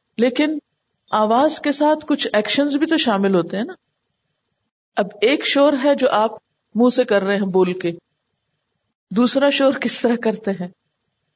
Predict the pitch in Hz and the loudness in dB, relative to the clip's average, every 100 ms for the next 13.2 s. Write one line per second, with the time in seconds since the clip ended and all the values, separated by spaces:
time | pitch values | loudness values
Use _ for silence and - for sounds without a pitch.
0 | _ _ - - 262 247 262 233 220 202 | _ _ -14 -4 -4 0 0 2 2 2
1 | 208 214 208 208 208 226 233 233 208 214 | 0 0 0 0 0 0 -2 -2 -6 -2
2 | 220 214 _ _ _ _ 190 208 220 226 | -2 -4 _ _ _ _ -6 -2 0 0
3 | 220 233 233 _ _ _ _ _ 202 202 | 0 -6 -6 _ _ _ _ _ -4 -2
4 | 220 233 233 214 202 214 208 196 185 208 | -2 -2 0 0 0 -2 0 0 0 -2
5 | 202 190 - _ _ _ _ _ _ _ | -2 -10 -12 _ _ _ _ _ _ _
6 | _ _ _ _ - 185 240 240 262 247 | _ _ _ _ -6 0 0 2 -2 -2
7 | _ _ _ _ _ - - 220 220 247 | _ _ _ _ _ -6 0 2 4 2
8 | 220 185 196 226 226 226 214 208 208 233 | 2 2 2 0 -2 -2 0 0 0 0
9 | - 220 214 196 208 202 196 _ _ _ | 2 2 2 -2 -4 -4 -8 _ _ _
10 | _ - 190 214 214 220 208 185 190 185 | _ -6 -4 -2 -4 -2 0 0 0 -2
11 | 185 190 _ _ _ _ _ _ _ _ | -4 -10 _ _ _ _ _ _ _ _
12 | - 262 - 302 349 359 349 - 214 165 | -12 -12 -4 2 2 4 2 0 -4 -6
13 | - - | -8 -16